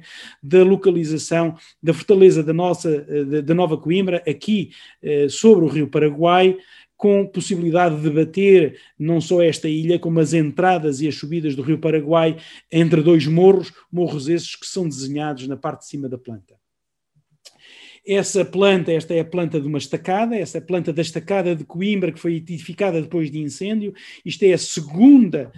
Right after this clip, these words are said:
estacada, já não é a primeira. Eh, e, portanto, este, este, esta planta existe no Arquivo Histórico do Exército Brasileiro, e é neste local que é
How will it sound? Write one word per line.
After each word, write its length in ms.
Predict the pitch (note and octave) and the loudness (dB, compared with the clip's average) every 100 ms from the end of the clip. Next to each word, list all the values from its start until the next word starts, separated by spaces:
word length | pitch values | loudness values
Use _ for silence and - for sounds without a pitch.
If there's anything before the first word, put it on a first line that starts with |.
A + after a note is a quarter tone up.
| - | -18
estacada, 580 | - - E3 D3+ F#3 G3+ | -8 -8 -6 -8 -6 -6
já 140 | D#3+ | -6
não 180 | D#3 C#3+ | -6 -8
é 120 | C#3 | -10
a 20 | |
primeira. 640 | C#3 C#3 C#3 D3+ F#3 A3+ B3+ _ _ _ _ - - - _ | -12 -12 -12 -12 -10 -12 -14 _ _ _ _ -20 -20 -20 _
Eh, 500 | G3+ F#3 F3+ F3 F3 F3+ | 0 2 4 2 -2 -4
e, 100 | E3+ | -6
portanto, 640 | D#3+ E3 E3+ F3 E3+ F#3 - | -8 -6 -6 -4 -6 -8 -6
este, 420 | D#3 D3+ _ C#3 _ | -8 -8 _ -20 _
este, 340 | C#3 _ C3 | -20 _ -18
esta 200 | C3+ - | -16 -16
planta 440 | A#2+ E3+ D#3 C3+ A#2+ _ | -6 -4 -4 -6 -12 _
existe 520 | - C#3 D#3 E3+ - D3 | -10 -10 -8 -10 -10 -6
no 120 | D3 | -6
Arquivo 280 | C3+ E3+ - | -6 -10 -8
Histórico 300 | D#3+ C#3+ C3+ | -8 -8 -10
do 60 | |
Exército 360 | C3 C3+ D3 C3+ | -12 -12 -14 -14
Brasileiro, 560 | D3 D#3+ E3+ F3+ A3 - _ - - G#3+ | -12 -6 -2 -2 -4 -8 _ -20 -14 -2
e 320 | G#3+ A#3 A3+ | 2 2 2
é 40 | |
neste 380 | F#3+ B3 C4+ A#3 | 4 4 4 2
local 580 | G3 F#3 F3 F#3+ A3+ _ _ _ _ _ _ _ | -2 -2 -4 -4 -6 _ _ _ _ _ _ _
que 180 | |
é 40 | A#3+ | 2